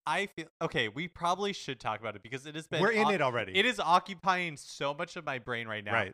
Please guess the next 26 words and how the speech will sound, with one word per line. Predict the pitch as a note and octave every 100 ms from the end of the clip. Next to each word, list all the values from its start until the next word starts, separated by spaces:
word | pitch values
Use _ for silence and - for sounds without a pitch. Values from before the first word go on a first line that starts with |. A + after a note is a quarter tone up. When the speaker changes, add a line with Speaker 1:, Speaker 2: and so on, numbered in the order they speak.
| -
Speaker 2:
let's | A2
get | - B2
it | G#3+
out. | G#3
Speaker 1:
Because, | E3+ - - _ _ D#3
uh, | D3+ C#3+ C3 B2+ A#2+ A#2 - -
all | E3
right, | A#2 A2+
well, | D#3
let's | G#3+
just | - -
start | G#3 E3
at |
the | C3+
beginning. | A2+ G2 F2 E2+ _ _ _
And | D3+
by | C#3 C#3+
the | C3
beginning, | C3 F3+ F#3 E3+
I | D3+
mean | C#3 C3 B2+ C3+
the | C3
middle | C3+ C3+
of | C3
this | C3+
presentation | - D3 B2 A#2 A#2 - A#2